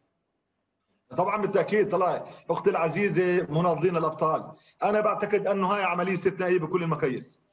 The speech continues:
وبكل المعايير، رغم الإمكانيات القليلة البسيطة ورغم الحصار،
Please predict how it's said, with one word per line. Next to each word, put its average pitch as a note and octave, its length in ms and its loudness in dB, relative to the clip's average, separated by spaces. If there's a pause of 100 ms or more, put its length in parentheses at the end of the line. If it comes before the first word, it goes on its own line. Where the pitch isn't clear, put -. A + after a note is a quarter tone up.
(220)
وبكل F3 440 2
المعايير، F#3+ 500 2 (360)
رغم G#3 320 4
الإمكانيات F#3+ 1040 2
القليلة F#3 680 0
البسيطة F#3+ 760 0 (180)
ورغم G3 500 0
الحصار، F#3+ 960 0